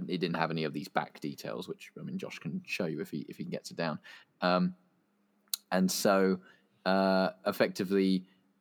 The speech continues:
w-, we kinda went, "Okay, so you want a sort of Time War era Dalek gun. Um, what we'll do is we'll, uh, design something to go on the back of it, which is a bit more detailed, so it's less like it's just a, a prop,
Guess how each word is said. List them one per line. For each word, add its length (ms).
w-, 220
we 180
kinda 240
went, 320
"Okay, 320
so 160
you 160
want 200
a 60
sort 140
of 100
Time 360
War 280
era 280
Dalek 420
gun. 360
Um, 380
what 200
we'll 280
do 260
is 240
we'll, 340
uh, 320
design 460
something 380
to 80
go 140
on 80
the 60
back 300
of 120
it, 340
which 180
is 60
a 60
bit 160
more 180
detailed, 640
so 120
it's 160
less 520
like 320
it's 120
just 280
a, 280
a 60
prop, 400